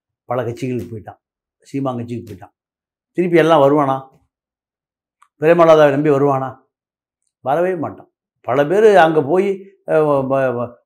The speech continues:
பல ப-, பொறுப்புல வந்துட்டான். அண்ணா தி மு கல போய் மாஃபா பாண்டியராஜன் அமைச்சராக ஆயிட்டாரு. எனக்கு தெரிஞ்சு திருப்பூர் மாவட்ட செயலாளர் விஜயகாந்த் கட்சியில இருந்து இப்ப, அஹ், மேயரா இருக்கார் தினேஷ்குமார்னு.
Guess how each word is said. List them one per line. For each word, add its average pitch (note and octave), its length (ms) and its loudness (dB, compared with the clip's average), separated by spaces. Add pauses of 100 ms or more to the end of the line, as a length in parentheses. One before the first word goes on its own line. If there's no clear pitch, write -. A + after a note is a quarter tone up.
பல C#3 240 2
ப-, B2 400 -2 (120)
பொறுப்புல E3 240 0
வந்துட்டான். B2+ 420 -4 (560)
அண்ணா C#3+ 260 -2
தி C#3+ 120 0
மு B2+ 100 -6
கல B2+ 180 -2
போய் C3+ 160 -4
மாஃபா B2+ 340 -2
பாண்டியராஜன் A#2+ 420 -6
அமைச்சராக A#2 480 -8
ஆயிட்டாரு. G2 340 -14 (720)
எனக்கு C#3+ 340 -4
தெரிஞ்சு D#3+ 180 -4
திருப்பூர் D3 760 -2 (240)
மாவட்ட C#3+ 340 -2
செயலாளர் C3 440 -2
விஜயகாந்த் C3+ 300 -4
கட்சியில B2 140 -10
இருந்து B2+ 220 -6
இப்ப, B2 320 -8 (320)
அஹ், B2 280 -8 (120)
மேயரா C#3 380 0
இருக்கார் A2+ 300 -6
தினேஷ்குமார்னு. A#2 880 -10